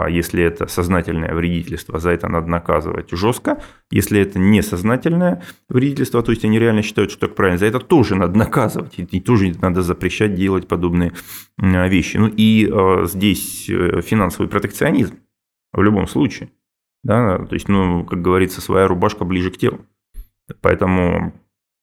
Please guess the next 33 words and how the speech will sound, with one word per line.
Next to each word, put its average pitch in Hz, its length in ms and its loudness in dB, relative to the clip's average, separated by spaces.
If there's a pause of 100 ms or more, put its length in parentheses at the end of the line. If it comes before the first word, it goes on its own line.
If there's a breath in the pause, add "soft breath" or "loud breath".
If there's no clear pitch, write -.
(320)
А, 87 800 2
понятно, 104 400 -2
что, 90 460 0 (440 loud breath)
а, 95 80 -2
вот 87 180 -2
то, 98 80 2
что 92 200 -2
мы, 92 240 4
м, 82 240 2
а, 82 160 0
имеем, 113 400 4
это 98 500 2
на 92 140 -2
самом 95 200 0
деле 92 140 2
пока - 260 -2
не 92 100 2
совсем, 101 300 -2
ну, 87 80 2
вот - 160 -8
элементы 90 560 0
финансовой 92 500 0
войны, 92 280 2
они, 87 180 -2
естественно, 87 400 -4
идут 85 200 -4
в, - 420 -4 (320 loud breath)
как, - 220 -2
как 95 200 -2
элемент 90 400 2
большой 90 400 0
идеологической 95 840 0
войны, 139 360 -2